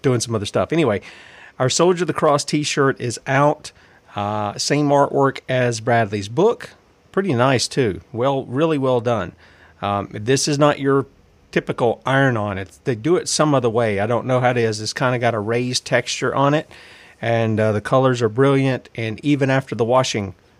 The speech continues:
they're still there. So twenty bucks on this Soldier of the Cross shirt. Uh, it'll be five dollars more if you're double X or larger. Also, the book to go with it's called Soldier of the Cross. This is Brad, one of Bradley's new books, ten dollars in our store.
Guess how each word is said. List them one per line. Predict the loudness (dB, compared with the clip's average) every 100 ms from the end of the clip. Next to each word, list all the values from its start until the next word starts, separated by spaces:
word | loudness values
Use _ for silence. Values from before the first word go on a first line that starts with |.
| _
they're | -2
still | 2 2
there. | 4 0 -2 _ _ _ _ _
So | 0 2 4 0 -4
twenty | -2 2 4
bucks | 2 2 0
on | 0
this | 0
Soldier | 0 0 0 -2
of |
the | -6
Cross | -2 2 2
shirt. | 2 0 0 -4 -18 -20 -20 -14
Uh, | -6 -4 -2 -2 -4 -6
it'll | -10 -10
be | -6 -6
five | 0 2 4
dollars | 4 4 2
more | 0 2 2 2
if | -2 -6
you're | -4
double | -2 -2
X | -4 -4
or | -4
larger. | 0 4 4 4 2 0 -4 -20 -20 -12
Also, | -4 -2 0 0
the | 0
book | -2 0 0 0
to |
go | -2 2 2
with | 4 2
it's | 0 -8
called | -2 -2 -2
Soldier | -2 0 0 -2
of |
the | -6
Cross. | -4 0 2 2 -2
This | -6
is | -6
Brad, | -2 0 0
one | -2 -6
of |
Bradley's | 0 2 2 -2 0
new | -2
books, | 2 0 0
ten | -6 -4 0
dollars | 2 2 2 2 0
in |
our | -2
store. | -2 -2 0 2 0